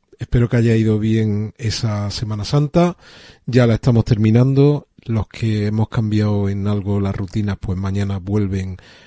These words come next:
a la normalidad. Ah, Leonard, bienvenido. Eh, Lu-, Lua, bienvenido también.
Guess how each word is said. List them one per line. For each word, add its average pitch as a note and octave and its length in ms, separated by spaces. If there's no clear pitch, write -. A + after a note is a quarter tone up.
a - 160
la F#2+ 300
normalidad. G2 920
Ah, G#2+ 600
Leonard, C3+ 720
bienvenido. A#2+ 960
Eh, G#2+ 520
Lu-, C3 400
Lua, C3+ 580
bienvenido G#2+ 540
también. C3 520